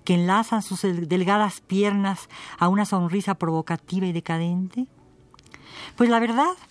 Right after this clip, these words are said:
es que Arturo se carcome como Swann y recuerda las viejas imágenes de museo y de academia y las vivifica con cráneos a medio descarnar,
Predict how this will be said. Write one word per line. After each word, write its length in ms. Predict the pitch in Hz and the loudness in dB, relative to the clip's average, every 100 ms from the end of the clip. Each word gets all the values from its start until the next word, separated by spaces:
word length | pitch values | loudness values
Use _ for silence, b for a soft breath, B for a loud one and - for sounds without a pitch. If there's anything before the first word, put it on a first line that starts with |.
| B B B 247 | B B B -2
es 160 | 247 | 0
que 120 | - | 2
Arturo 460 | 214 202 - 285 294 | 2 2 0 2 2
se 140 | 233 | 0
carcome 520 | 233 190 - 226 233 226 | 0 0 2 2 2 2
como 280 | 185 170 | 0 0
Swann 580 | - - 208 214 240 247 B B B | -2 0 2 2 0 -2 B B B
y 80 | 208 | 0
recuerda 600 | 190 196 - 254 277 262 | 2 0 2 2 2 2
las 200 | 226 190 | 2 0
viejas 360 | 214 214 220 - | 0 0 -2 0
imágenes 520 | 196 202 202 208 180 | 0 0 0 -2 0
de 100 | 175 | 0
museo 540 | 175 - - 202 208 | -2 -2 -2 0 0
y 60 | 190 | 0
de 80 | 175 | -2
academia 680 | - 170 196 214 220 226 - B B | -2 0 0 0 0 -2 -8 B B
y 80 | 202 | 2
las 160 | 196 180 | 2 2
vivifica 560 | 202 208 - 254 254 | 0 0 -2 -2 -2
con 180 | 240 202 | 0 0
cráneos 460 | 185 220 233 226 196 | 2 2 4 2 0
a 60 | |
medio 240 | 202 214 202 | 0 0 0
descarnar, 840 | 190 - 175 165 180 190 208 | -2 -2 -4 -2 0 0 -2